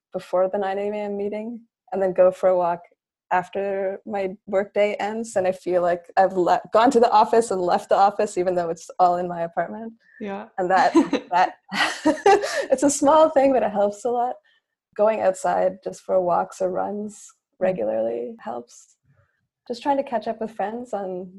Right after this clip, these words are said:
Speaker 1: Zoom or <laughs> other online forums.
Speaker 2: Yeah, virtual
Speaker 1: Um,
Speaker 2: hangouts.
Speaker 1: yeah, absolutely. It's important. So those kind of things.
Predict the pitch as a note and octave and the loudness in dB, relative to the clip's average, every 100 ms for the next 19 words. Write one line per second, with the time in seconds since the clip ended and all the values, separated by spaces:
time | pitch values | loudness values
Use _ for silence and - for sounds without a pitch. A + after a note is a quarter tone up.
0 | - F#3+ F3 F#3 F#3+ A3+ G3+ F#3 D#4 - | -10 -6 0 2 2 0 2 2 2 0
1 | D#4+ D4 - - - - G#3+ G#3+ G#3+ G#3 | 4 4 2 -16 -14 0 4 4 2 0
2 | G#3 G#3+ - G#3 G3+ G3+ G3+ G#3 G#3 G#3 | -2 -6 -4 -2 -2 -2 -4 -6 -6 -4
3 | G#3 A#3+ C4 - - _ - G3+ G#3+ - | -4 -4 -10 -12 -20 _ -6 -4 -4 -2
4 | G3+ G3+ G3 A3+ G#3+ G3+ A#3 G#3 F#3 - | 0 0 0 -2 0 -2 0 0 0 -4
5 | - - _ - B3+ C4+ C4 B3 A3+ A3+ | -14 -20 _ -2 4 6 6 4 4 0
6 | A#3 G#3 F#3+ G3 G3 _ G#3+ A3 G3+ G#3+ | 0 -2 -2 -6 -12 _ -12 -12 -8 -2
7 | G3+ A3 A3 - B3+ C4+ C4+ A#3+ A3 G3 | -2 -4 -12 -4 0 2 0 -4 -6 -6
8 | G3+ G#3 - - G3+ G#3 G#3+ - | -8 -14 -12 -6 -4 -4 -10 -16